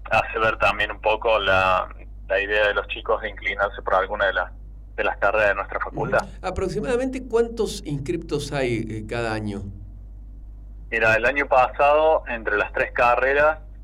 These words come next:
Speaker 1: tuvimos un poquito más de mil preinscriptos, que nosotros les
Speaker 2: Ujú.
Speaker 1: llamamos, que son todas las personas que se inscriben en el mes de diciembre, a partir del primero de diciembre, que es cuando la Universidad Nacional de Río Cuarto comienza a, a abrir las preinscripciones.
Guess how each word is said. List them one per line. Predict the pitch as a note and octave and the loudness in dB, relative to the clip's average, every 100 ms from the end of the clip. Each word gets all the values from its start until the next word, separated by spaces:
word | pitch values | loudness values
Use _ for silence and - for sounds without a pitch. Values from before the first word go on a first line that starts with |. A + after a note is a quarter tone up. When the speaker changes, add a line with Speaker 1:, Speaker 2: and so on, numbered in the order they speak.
| - | -12
Speaker 1:
tuvimos | - A#2 A#2+ B2 A#2+ A#2 | -4 0 0 4 4 4
un | A#2 | 0
poquito | A#2 A2+ B2+ A#2 | 0 0 -2 2
más | A#2+ A#2+ | 4 4
de | A#2+ G#2+ G2+ | 4 2 2
mil | G2 G#2 B2 B2 A#2 | 0 -4 -4 -4 -6
preinscriptos, | - A#2+ A#2 A2 - - D3 - C#3 F3+ | 2 2 2 -4 -6 -2 -2 0 0 0
que | - | 0
nosotros | G#2+ - A2+ | -2 -2 0
les | A2 | 0
Speaker 2:
Ujú. | G#2+ | 4
Speaker 1:
llamamos, | A#2+ D#3+ E3 | 4 6 4
que | - | 0
son | - A2 | -2 0
todas | A2+ A2+ | 4 4
las | G2 | 4
personas | - G#2 - A2+ | 2 2 2 0
que | - - | -2 -4
se | G#2+ | -4
inscriben | G#2 A2 A2 A2 - - - - - | -2 0 2 2 -2 -12 -12 -14 -4
en | A2+ A2 | -2 0
el | G#2 G2 G2 | -2 -2 -4
mes | F#2+ G#2+ A2 | -2 -2 0
de | A2 | 0
diciembre, | G2+ F#2+ D#3 C#3+ | 0 0 0 0
a | A2 | 2
partir | G2 G2 G#2+ | 2 2 -2
del | |
primero | G#2 G2+ G#2 G2+ | -4 -4 -2 -2
de | |
diciembre, | G2+ - C#3+ C3+ G#2+ | -2 -4 -4 -2 -4
que | G2+ G#2 | -2 -2
es | G#2+ - - - - | -2 -12 -16 -16 -12
cuando | - G#2 G2+ G2+ | -2 0 0 -2
la | F#2+ | -2
Universidad | G2 F#2+ F#2+ - A2 | -4 -2 -4 0 -2
Nacional | A2 - G#2+ G#2+ | 0 0 0 2
de | G#2 | 0
Río | A2 G#2+ | 0 0
Cuarto | A2+ A2+ A2 | 2 2 0
comienza | A2 G2 G2+ G#2 - G#2 G2 F#2+ - - - - - | 0 0 0 -6 0 2 2 0 -10 -16 -16 -10 0
a, | G2+ F#2+ F#2 F#2 F#2 F#2 | 4 6 6 4 0 -2
a | - G2 | 0 2
abrir | G2+ B2 | 2 2
las | A2 - | 0 -2
preinscripciones. | - G#2+ G#2 G#2 G#2+ - D3+ C#3+ D#3+ | -2 -2 -4 -4 -4 -2 2 2 2